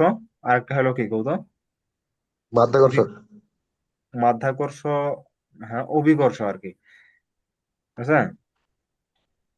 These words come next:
Speaker 1: অভিকর্ষ বল,
Speaker 2: হ্যাঁ।
Speaker 1: আর একটা হলো মহাকর্ষ বল। তো মহাকর্ষ বল কি? গ্র্যাভিটেশনাল বল। গ্র্যাভিটেশনাল বল মানে হচ্ছে মহাকর্ষ বল। এই মহাকর্ষ বলটা হলো, আহ, পৃথিবীর মধ্যে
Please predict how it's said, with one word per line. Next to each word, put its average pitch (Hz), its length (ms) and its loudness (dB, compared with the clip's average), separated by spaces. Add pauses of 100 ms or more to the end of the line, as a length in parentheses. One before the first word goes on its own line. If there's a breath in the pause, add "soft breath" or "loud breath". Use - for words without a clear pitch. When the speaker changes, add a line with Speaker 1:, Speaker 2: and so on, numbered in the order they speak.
(600)
Speaker 1:
অভিকর্ষ 131 520 2
বল, 131 200 0
Speaker 2:
হ্যাঁ। - 60 -4
Speaker 1:
আর 127 120 2
একটা 117 160 -6
হলো 139 120 -2
মহাকর্ষ 117 460 -4
বল। 98 140 -8
তো 107 80 -8
মহাকর্ষ 147 460 2
বল 147 280 2
কি? 156 120 -2 (500 soft breath)
গ্র্যাভিটেশনাল 139 840 0
বল। 95 180 -12 (200)
গ্র্যাভিটেশনাল 135 680 0
বল 135 180 0
মানে 135 180 -2
হচ্ছে 135 180 -4
মহাকর্ষ 120 440 -6
বল। 139 180 -8
এই 123 160 -4
মহাকর্ষ 147 500 0
বলটা 123 300 -2
হলো, 104 200 -4 (960 loud breath)
আহ, 107 340 2 (520)
পৃথিবীর 185 460 4
মধ্যে 185 260 6